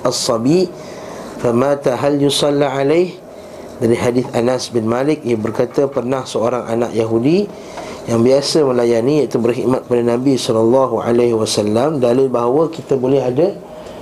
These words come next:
uh, orang, uh, yang bukan Islam sebagai pelayan kita. Tapi kalau orang tanya, "Ustaz, boleh tak ambil maid orang bukan Islam?" Saya tak galakkan. Sebab maid dengan pelayan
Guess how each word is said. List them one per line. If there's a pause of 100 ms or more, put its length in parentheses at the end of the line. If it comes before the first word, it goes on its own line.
(340)
uh,
orang,
uh, (720)
yang
bukan
Islam
sebagai
pelayan
kita. (960)
Tapi
kalau
orang
tanya,
"Ustaz,
boleh
tak
ambil
maid (160)
orang
bukan
Islam?"
Saya
tak
galakkan. (720)
Sebab
maid
dengan
pelayan